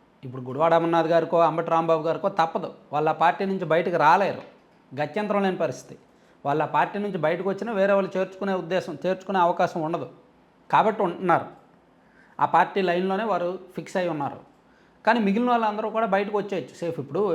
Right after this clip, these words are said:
జగ్గపేట ఈయన ఉదయభాను గారు ఉన్నారు, ఆయన ఎప్పుడూ నోరేసుకొని పడిపోలే రాజకీయ ప్రత్యర్థుల మీద, ఎప్పుడూ విలువలు లేకుండా మాట్లాడాలి, ఆయన రాజకీయం మీద ఆయన చేసుకున్నాడు అంతే. So, ఇప్పుడు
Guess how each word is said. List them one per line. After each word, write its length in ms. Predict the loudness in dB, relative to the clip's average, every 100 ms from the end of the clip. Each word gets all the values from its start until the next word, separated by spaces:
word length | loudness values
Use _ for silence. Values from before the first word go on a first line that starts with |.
| 0 -2
జగ్గపేట 420 | -2 -2 -4 -4
ఈయన 500 | -2 0 0 -2 -4
ఉదయభాను 360 | -2 0 0 -2
గారు 120 | -4 -4
ఉన్నారు, 260 | -2 -2
ఆయన 240 | -2 -4 -4
ఎప్పుడూ 240 | -4 -2 0
నోరేసుకొని 420 | 0 -2 -4 -4
పడిపోలే 340 | -4 -2 -2
రాజకీయ 320 | 0 0 -2 -8
ప్రత్యర్థుల 420 | -8 -10 -10 -8
మీద, 160 | -8 -10 -12 -10
ఎప్పుడూ 200 | -4 -2
విలువలు 300 | -2 -2 0
లేకుండా 340 | 0 0 -4
మాట్లాడాలి, 500 | -2 -2 0 0 0 -4
ఆయన 120 | -6
రాజకీయం 380 | -2 -4 -2 -6
మీద 140 | -2 -2
ఆయన 200 | -2 -2
చేసుకున్నాడు 400 | -4 -4 -2 -2
అంతే. 240 | -2 -8 -10 -20 _ _ _ _ _ _ _ _ 4
So, 60 |
ఇప్పుడు 320 | 4 4 6